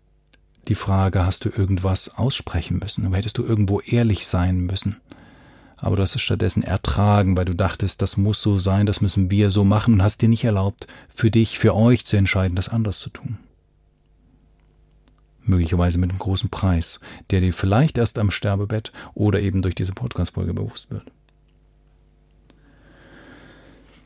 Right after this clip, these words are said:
Was dann aber häufig auch passiert, wenn Menschen auf diesem Sterbebett sind, und da gehe ich nicht in viele Details ein, das ist wirklich ein sehr interessantes Thema, was,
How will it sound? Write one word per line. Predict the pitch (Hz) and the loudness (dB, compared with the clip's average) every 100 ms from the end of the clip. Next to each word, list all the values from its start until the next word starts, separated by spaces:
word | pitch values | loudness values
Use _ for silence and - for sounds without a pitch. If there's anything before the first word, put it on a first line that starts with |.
| _ _ _ _ _ _ _ _ _ _ - | _ _ _ _ _ _ _ _ _ _ 0
Was | 107 156 | 4 6
dann | 175 160 | 6 6
aber | 151 95 | 6 6
häufig | 120 220 - 190 - - - - _ _ _ | 6 4 4 2 2 -8 -12 -20 _ _ _
auch | 131 139 135 - - | 2 4 2 -4 -4
passiert, | 135 131 131 127 107 - - - | -2 0 4 4 4 -2 -8 -8
wenn | 107 110 | -2 2
Menschen | 117 117 110 123 | 4 4 2 0
auf | - | 0
diesem | 107 | -2
Sterbebett | 104 117 104 107 - | 0 0 0 0 -4
sind, | - 92 92 90 | -2 -2 -2 -2
und | |
da | 98 | -2
gehe | 101 | 0
ich | 95 113 | 0 0
nicht | 104 | 0
in | 92 82 _ | -2 -4 _
viele | - 104 | -6 -4
Details | 95 95 107 131 - | -4 -2 0 2 0
ein, | - 98 101 | 0 0 2
das | 101 - | 0 -2
ist | 107 - - - | -6 -6 -6 -6
wirklich | 113 101 | -2 2
ein | 104 | 2
sehr | 104 | 2
interessantes | 104 98 107 104 - | 0 0 -2 -2 -6
Thema, | - 170 123 | -2 0 2
was, | 107 - | 0 -4